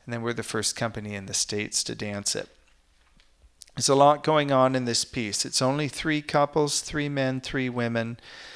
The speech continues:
but, uh, I want to tell you a little bit, one, just how it looks, and also the ways I see him responding to the music. As far as the look of the ballet, it's designed, uh, the costumes are designed by Alessandro Sartori. He's an Italian designer, clothes designer.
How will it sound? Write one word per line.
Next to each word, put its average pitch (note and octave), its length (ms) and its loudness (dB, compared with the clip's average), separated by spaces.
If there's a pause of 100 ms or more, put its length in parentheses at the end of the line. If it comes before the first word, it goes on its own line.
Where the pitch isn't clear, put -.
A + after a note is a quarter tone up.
(280)
but, B2 380 4
uh, A#2 480 2 (1160)
I C#3+ 100 0
want C3+ 200 4
to B2+ 60 4
tell C3+ 240 6
you B2+ 140 4
a - 20 4
little C3+ 240 4
bit, C3 240 2
one, C#3+ 240 4
just C3 240 0
how B2 220 4
it B2+ 100 -2
looks, C#3 340 0
and C3+ 100 -2
also C3 440 2
the B2 120 -4
ways B2 380 2
I B2 140 4
see C3+ 340 0
him A#2+ 540 -2
responding A#2 800 0
to A2 160 -6
the G#2+ 100 -10
music. A2 600 -8 (560)
As C#3+ 120 2
far G3 260 8
as F#3+ 120 6
the C3+ 160 6
look D3 240 4
of D#3+ 100 2
the B2 80 2
ballet, A2 580 4
it's - 260 -4
designed, C3 840 2
uh, B2 140 2
the B2 80 -2
costumes E3+ 500 0
are A#2+ 140 4
designed A2+ 400 0
by A2 160 2
Alessandro A2 760 2
Sartori. G#2 800 -2
He's G#2+ 140 -8
an A2+ 120 -12
Italian G2+ 760 -8
designer, G2+ 500 -4
clothes A2 460 -4
designer. G#2 640 -6